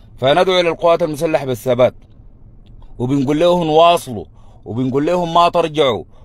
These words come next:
وبنقول لهم دي فرصتكم الأخيرة عشان تأمنوا النيل الأبيض، وتأمنوا سنار، تأمنوا الفاو، تأمنوا القضارف، تأمنوا أخوانكم في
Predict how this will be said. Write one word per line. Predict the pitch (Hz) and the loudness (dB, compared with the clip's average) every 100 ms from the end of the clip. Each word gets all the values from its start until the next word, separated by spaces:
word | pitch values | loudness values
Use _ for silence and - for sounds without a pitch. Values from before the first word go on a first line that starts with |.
| - | -16
وبنقول | 101 123 123 143 | -8 -4 -2 -2
لهم | 180 175 | -2 -2
دي | 180 | -4
فرصتكم | 160 160 175 180 175 160 | -2 -6 -6 -8 -4 -2
الأخيرة | 143 143 180 175 165 | -2 -4 -4 0 0
عشان | 143 143 131 | -2 -6 -6
تأمنوا | 139 165 170 160 | -4 -4 -6 -4
النيل | 151 156 165 151 | -4 -4 0 -2
الأبيض، | 147 160 147 123 | 0 -2 0 -4
وتأمنوا | 107 - 151 160 147 143 | -4 -4 -4 -4 -4 -6
سنار، | 139 139 147 160 135 - - - - | -4 -4 0 2 2 -2 -16 -20 -2
تأمنوا | 131 160 165 160 | 0 0 -2 -2
الفاو، | 143 127 175 170 151 | -2 0 4 4 4
تأمنوا | 135 135 165 160 147 | 0 -4 -6 -8 -8
القضارف، | 127 143 151 175 160 131 | -2 0 2 4 2 -2
تأمنوا | 147 160 165 156 | -6 -6 -4 -4
أخوانكم | 147 160 170 165 139 | -2 0 -2 -4 -12
في | 147 143 | -8 -8